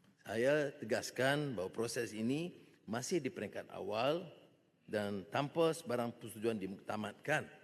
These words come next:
ya. Tetapi program ini selaras dengan ungkapan yang pernah disebut oleh Amartya Sen. "Globalization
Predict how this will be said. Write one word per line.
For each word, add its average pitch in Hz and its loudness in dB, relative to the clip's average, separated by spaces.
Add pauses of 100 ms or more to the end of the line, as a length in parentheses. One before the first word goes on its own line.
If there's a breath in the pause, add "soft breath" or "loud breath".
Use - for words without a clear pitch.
(360)
ya. 101 -12 (320)
Tetapi 131 -8
program 101 -2 (300)
ini 170 4
selaras 156 4
dengan 127 4
ungkapan 123 4
yang 113 4
pernah 113 -2
disebut 110 2
oleh 117 2
Amartya 117 0
Sen. 147 4 (1200)
"Globalization 123 6